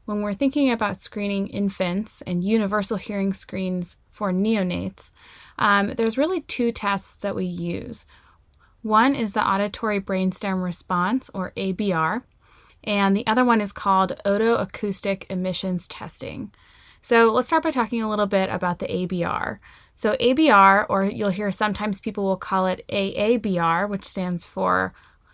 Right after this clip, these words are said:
Automated Auditory Brainstem Response, is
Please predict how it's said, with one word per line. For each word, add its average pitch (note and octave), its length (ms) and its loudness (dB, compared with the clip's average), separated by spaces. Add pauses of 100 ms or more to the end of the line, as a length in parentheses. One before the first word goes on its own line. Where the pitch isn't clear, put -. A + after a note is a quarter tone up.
Automated G3 720 6 (140)
Auditory F#3 580 0
Brainstem F3 580 -4
Response, F#3 600 -2 (1300)
is A3 320 2